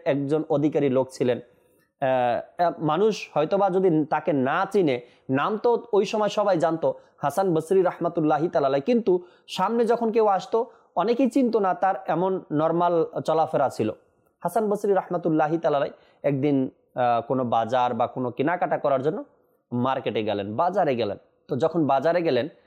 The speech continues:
হাসান বসরি রহমাতুল্লাহি তালালাই কারো দোকান থেকে, এক ব্যক্তির দোকান থেকে মিঠা যেটা হয়, আহ, মিষ্টি জাতীয় মিঠা বলি আমরা,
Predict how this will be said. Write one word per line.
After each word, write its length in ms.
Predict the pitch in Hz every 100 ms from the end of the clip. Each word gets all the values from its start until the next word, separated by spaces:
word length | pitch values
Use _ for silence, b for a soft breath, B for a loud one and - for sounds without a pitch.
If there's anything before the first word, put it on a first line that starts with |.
| b b
হাসান 320 | 139 139 190
বসরি 240 | 156 143 175
রহমাতুল্লাহি 760 | 147 - 151 151 135 131 147
তালালাই 380 | 180 147 123 147 - b b
কারো 380 | - 143 151 143 135
দোকান 400 | 135 131 180 175
থেকে, 360 | 147 110 110 - _ _
এক 140 | 143 143
ব্যক্তির 340 | 156 - 139
দোকান 280 | 123 139 170
থেকে 240 | 185 226 262 _ b b
মিঠা 480 | 123 151 165 - 131
যেটা 240 | 123 139
হয়, 240 | 123 165 240 _ _ -
আহ, 240 | 131 120
মিষ্টি 280 | 131 - 151
জাতীয় 360 | 127 117 123 117
মিঠা 440 | 123 123 135 120
বলি 260 | 117 113 113
আমরা, 300 | 110 107